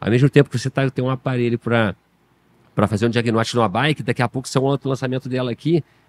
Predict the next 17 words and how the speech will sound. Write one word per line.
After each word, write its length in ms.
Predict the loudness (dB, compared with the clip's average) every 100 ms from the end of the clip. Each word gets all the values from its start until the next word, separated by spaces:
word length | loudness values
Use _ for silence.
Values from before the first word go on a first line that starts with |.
| _ _ _
os, 180 | -10 -4
nem 440 | -2 0 2 0
seis 360 | -2 -2 0 2
meses 300 | 2 0 0
já 60 | -2
sai 120 | -2
outro 160 | -2 -2
lançamento, 440 | -2 -2 -2 -2 0
já 80 |
não 100 | 0
é 40 | 0
aquele 160 | -4
aparelho 340 | -4 -2 -2 -2
mais 180 | -4 -4
que 80 |
você 140 | -4 -4
compra. 480 | 0 0 0 -4